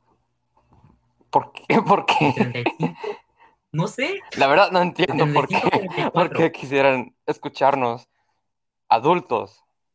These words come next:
Speaker 2: No sé.
Speaker 1: <laughs> No entiendo.
Speaker 2: Adultos o también de treinta y cinco a cuarenta y cuatro. Y ahorita la más, la cifra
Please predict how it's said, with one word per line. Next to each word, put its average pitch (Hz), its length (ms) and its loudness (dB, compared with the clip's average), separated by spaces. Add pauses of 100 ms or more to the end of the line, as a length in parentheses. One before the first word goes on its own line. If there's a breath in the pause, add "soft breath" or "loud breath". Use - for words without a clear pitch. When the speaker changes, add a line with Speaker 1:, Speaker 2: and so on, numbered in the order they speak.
(100)
Speaker 2:
No 156 140 -10
sé. - 60 -18 (340)
Speaker 1:
<laughs> 156 100 -10
No 165 220 0
entiendo. 139 460 -4
Speaker 2:
Adultos 185 340 -8
o 233 80 -14
también - 1400 -6
de 165 80 -2
treinta 175 220 -6
y - 20 -6
cinco 160 200 -4
a 175 40 -2
cuarenta 147 240 -2
y 110 40 -14
cuatro. - 240 -16 (1080)
Y 127 60 -4
ahorita 131 260 -4
la 160 100 0
más, 147 240 -2
la 127 120 -6
cifra 165 380 -6